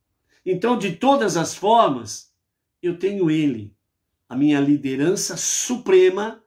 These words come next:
que está comigo, luta junto comigo para vencer os gigantes, luta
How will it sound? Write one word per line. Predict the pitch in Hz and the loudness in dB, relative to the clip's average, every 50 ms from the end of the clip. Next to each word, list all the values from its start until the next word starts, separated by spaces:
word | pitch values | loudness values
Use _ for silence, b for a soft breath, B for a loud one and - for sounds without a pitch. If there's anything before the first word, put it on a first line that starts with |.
| _ _ _ _ _ _ _ _ _ _ _ _ _ _ _ _ _ _ _ | _ _ _ _ _ _ _ _ _ _ _ _ _ _ _ _ _ _ _
que | _ - 147 | _ -6 -4
está | 139 107 - - - - 170 196 202 202 | -4 -4 -6 -8 -6 -2 0 0 0 0
comigo, | - 208 190 185 175 165 165 165 - _ _ _ _ _ _ _ _ _ _ _ _ _ | -4 -6 -4 -2 -2 -2 -2 -4 -8 _ _ _ _ _ _ _ _ _ _ _ _ _
luta | - 135 156 180 208 240 262 262 - 214 196 | -2 0 0 2 4 2 2 0 0 -2 -2
junto | 175 139 151 233 269 233 - | -2 -2 -2 -2 -4 -4 -6
comigo | - 214 190 175 190 214 226 226 208 185 | -8 -6 -4 -2 -2 -2 -2 -4 -6 -6
para | 170 185 180 180 165 | -4 -2 -2 -2 0
vencer | 160 170 165 151 143 - - 190 196 185 | 0 0 0 0 -2 -4 -2 0 0 0
os | 175 143 | 0 0
gigantes, | 139 143 131 135 165 202 233 254 240 - - - - - _ _ _ _ _ _ _ _ _ _ _ | -2 -2 -2 0 -2 -2 -2 -4 -6 -8 -10 -10 -10 -12 _ _ _ _ _ _ _ _ _ _ _
luta | - 208 240 262 285 294 330 349 330 302 - - - 156 139 120 - - _ | -4 0 4 6 8 8 8 6 2 0 -4 -8 -10 -10 -10 -10 -12 -18 _